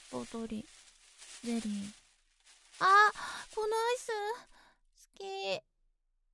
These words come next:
あ、やば。<laughs> ちょ、あ、ダメダメ。ちょっとこっち見ないで。うわ、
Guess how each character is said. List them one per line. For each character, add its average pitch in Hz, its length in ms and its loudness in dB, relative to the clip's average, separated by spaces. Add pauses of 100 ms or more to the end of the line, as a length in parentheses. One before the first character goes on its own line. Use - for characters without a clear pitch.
(460)
あ、 269 540 -6 (880)
や 240 180 -4
ば。 - 160 -14 (520)
<laughs> - 1000 -2
ち 262 100 -10
ょ、 247 100 -6
あ、 240 320 -6 (480)
ダ 254 300 -8 (200)
メ 262 160 -4
ダ 262 100 -4
メ。 269 160 -6 (720)
ち 403 60 2
ょ 381 40 2
っ - 20 0
と 240 140 -4
こ 240 80 -6
っ - 40 -6
ち 302 140 -2
見 311 100 2
な 311 120 2
い 226 40 0
で。 214 80 -2 (1080)
う - 100 -16
わ、 233 320 -2